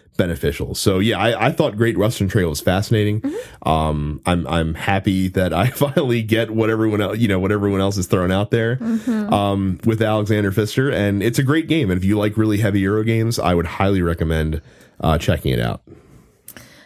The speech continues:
Speaker 2: Uh, next on the list, one we've had for quite a while, we just haven't gotten around to it.
Speaker 1: Mm-hmm.
Speaker 2: Uh, it was Cuba Libre.
Speaker 1: Yeah, this is from G M T. This is the first game that we'd ever played, um, in the Coin series. And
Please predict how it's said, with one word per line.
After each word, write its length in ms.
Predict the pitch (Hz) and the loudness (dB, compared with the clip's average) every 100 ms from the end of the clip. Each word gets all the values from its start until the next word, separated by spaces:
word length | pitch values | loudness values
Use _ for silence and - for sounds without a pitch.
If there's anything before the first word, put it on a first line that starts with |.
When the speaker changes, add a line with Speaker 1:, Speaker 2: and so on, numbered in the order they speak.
| _ - | _ -6
Speaker 2:
Uh, 200 | 220 202 | -4 0
next 360 | 220 240 302 370 | 2 2 2 0
on 100 | 359 | 2
the 100 | 285 | 2
list, 360 | 226 226 - | 2 0 -2
one 180 | 240 285 | 0 2
we've 160 | 294 247 | 2 0
had 560 | 214 - 247 247 254 | -4 -2 0 2 -2
for 140 | - 202 | -2 -6
quite 280 | - 220 226 | 0 2 2
a 60 | |
while, 440 | 240 208 202 208 208 | 2 0 0 0 0
we 120 | 202 | 0
just 200 | 202 180 | -2 -4
haven't 560 | - 196 208 208 196 - _ - | -2 0 2 0 -2 -8 _ -4
gotten 260 | 226 214 139 | 2 2 2
around 380 | 202 208 196 196 | 0 0 0 -2
to 180 | 208 196 | 0 0
it. 260 | 208 262 | 0 0
Speaker 1:
Mm-hmm. 460 | - 98 85 85 107 | 0 2 2 0 0
Speaker 2:
Uh, 220 | 214 208 | 0 0
it 40 | |
was 200 | 214 208 | 0 -4
Cuba 300 | - - 254 | -8 -4 -2
Libre. 600 | 226 226 208 95 87 82 208 - - - | 0 0 0 -2 0 -2 -6 -12 -8 0
Speaker 1:
Yeah, 160 | 82 | 2
this 200 | 87 117 | 2 0
is 100 | 147 | -2
from 160 | 139 139 | 0 0
G 160 | 120 139 | 2 0
M 120 | 117 | 0
T. 240 | - 123 | 0 0
This 200 | 104 131 | 0 0
is 140 | 160 143 | 0 2
the 120 | 151 | 0
first 340 | - 175 175 | 0 -2 0
game 200 | 160 156 | 0 2
that 80 | 131 | 2
we'd 160 | 107 120 | 2 2
ever 180 | 117 | 0
played, 480 | 98 - 107 98 92 | -2 0 2 2 2
um, 440 | 71 90 85 80 76 | 2 2 0 0 0
in 180 | 95 | 0
the 100 | 90 85 | 0 -2
Coin 380 | - 120 113 | -2 0 0
series. 460 | 101 - 80 76 78 | 0 0 0 0 0
And 240 | 87 85 | -2 -2